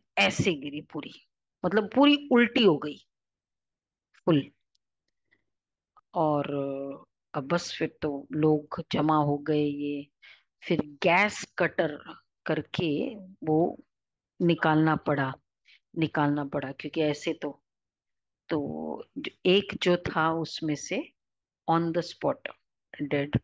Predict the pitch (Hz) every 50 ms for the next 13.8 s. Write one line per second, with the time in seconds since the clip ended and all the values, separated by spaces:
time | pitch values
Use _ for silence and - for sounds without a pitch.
0 | _ _ _ _ _ _ _ _ _ _ _ _ _ _ _ - - - _ _
1 | _ _ _ _ _ _ - 147 139 135 139 143 139 - - - - - _ _
2 | _ _ _ _ _ _ _ _ _ _ - 196 208 226 226 220 220 - 185 -
3 | 185 185 180 165 160 170 165 190 226 247 - _ _ - - - - - - -
4 | 170 - _ _ - - - 214 214 190 165 - 175 147 147 143 156 156 156 156
5 | 151 143 147 151 147 139 139 135 135 - - - _ _ _ _ _ - 147 160
6 | 214 262 - - _ _ _ _ _ _ _ _ _ _ _ _ _ _ _ _
7 | _ _ _ _ _ _ _ - 175 175 180 175 - _ - - 185 175 180 -
8 | - 165 151 139 143 147 160 165 - - - - - _ _ _ _ 190 - -
9 | - - _ _ _ _ _ _ - 175 165 170 165 160 156 - 151 151 156 156
10 | 156 147 156 160 160 160 151 143 160 180 220 226 - _ _ _ _ _ _ _
11 | _ _ _ _ _ _ _ _ _ _ _ _ - 180 175 175 - - _ _
12 | _ _ _ _ _ _ _ _ _ - 220 214 - - - - 285 285 233 220
13 | 262 247 226 214 196 180 - - 180 165 147 147 147 151 233